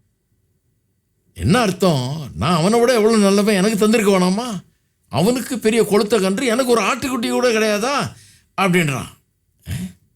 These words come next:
எப்படி இருக்குது பாருங்க கதை. அதாவது, இந்த மூத்த குமாரனுக்கு ரெண்டு விதமான கோபம்.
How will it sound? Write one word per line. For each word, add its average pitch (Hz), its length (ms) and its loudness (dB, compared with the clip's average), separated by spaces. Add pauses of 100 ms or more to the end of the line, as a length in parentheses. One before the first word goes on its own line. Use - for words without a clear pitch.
(2500)
எப்படி 139 280 -2
இருக்குது 113 260 -2
பாருங்க 87 320 -6
கதை. 78 180 -8 (1300)
அதாவது, 131 360 -2
இந்த 107 140 -4
மூத்த 175 240 -2
குமாரனுக்கு 127 540 -4
ரெண்டு 131 280 -2
விதமான 135 400 -2
கோபம். 110 420 -8